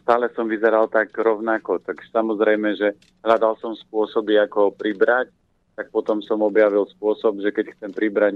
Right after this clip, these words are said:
musím jesť správne typy potravín a musím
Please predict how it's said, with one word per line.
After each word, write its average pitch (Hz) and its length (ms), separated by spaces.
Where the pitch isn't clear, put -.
musím 107 400
jesť 98 160
správne 90 400
typy - 320
potravín 123 640
a 104 80
musím 113 400